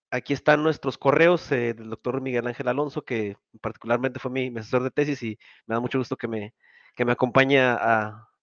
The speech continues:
como guía en esta charla. Por ahí está su correo y el correo de un servidor, Roy Libarra, eh, que me desempeño como coordinador, eh, de, del área de sistemas de aquí de la Universidad de Ensenada, una, una institución joven, ¿no? Que quiere tirarle también a lo que es la,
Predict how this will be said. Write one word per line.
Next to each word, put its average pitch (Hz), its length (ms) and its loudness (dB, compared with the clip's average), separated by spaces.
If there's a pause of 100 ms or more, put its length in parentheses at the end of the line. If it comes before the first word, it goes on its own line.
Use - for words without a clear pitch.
(200)
como 120 200 0
guía 135 180 6
en 147 80 6
esta 143 180 0
charla. 160 480 6
Por 127 140 0
ahí 123 80 -2
está 131 260 -2
su - 100 -8
correo 165 400 6
y 156 80 4
el 139 120 -4
correo 123 220 0
de 135 60 0
un 135 60 -4
servidor, 139 480 -2 (560)
Roy 123 180 0
Libarra, 151 560 6
eh, 123 380 0
que 113 100 -2
me 113 140 -2
desempeño 120 440 -4
como 117 240 -6
coordinador, 113 680 -4
eh, 120 180 -4
de, 107 420 -4 (280)
del 113 140 4
área 135 160 10
de 143 100 8
sistemas 123 460 0
de 117 80 2
aquí 113 180 -4
de 127 100 0
la 123 100 -2
Universidad 110 500 -2
de 120 60 -2
Ensenada, 127 360 -2
una, 127 380 -4 (380)
una 139 120 -2
institución 127 480 -2
joven, 113 340 2
¿no? 120 140 -6
Que 101 320 -8 (320)
quiere 120 240 -2
tirarle 120 400 0
también 113 300 -4
a 123 60 0
lo 117 100 0
que 110 100 -4
es 104 100 -4
la, 113 300 -4